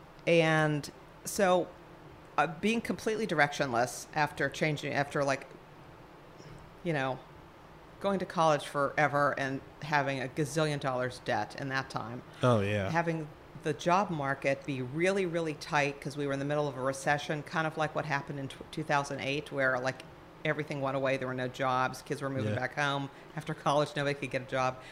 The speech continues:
Speaker 1: It was
Speaker 2: Yeah.
Speaker 1: a very similar situation. So I went to Warner Cable.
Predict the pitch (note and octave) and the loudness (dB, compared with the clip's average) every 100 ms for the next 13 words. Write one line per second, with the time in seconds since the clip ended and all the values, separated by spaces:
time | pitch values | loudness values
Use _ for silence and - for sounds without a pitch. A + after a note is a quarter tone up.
0 | A2 A2 G3 - D#3+ F#3 F#3+ F3+ F3+ E3+ | -4 2 2 2 0 0 0 -2 -2 0
1 | C#3 - C#3+ C#3+ C#3 C3 B2 F#2 - - | -2 -4 -6 -2 -2 -2 -8 -8 -16 -20
2 | - - - - - - - G3 F3+ F3+ | -20 -20 -20 -20 -20 -18 -4 0 2 4
3 | F#3+ D4 G4 A3+ E3 D3 - C3+ C3+ D3+ | 2 2 -2 -2 0 -2 0 0 2 0
4 | E3 | -2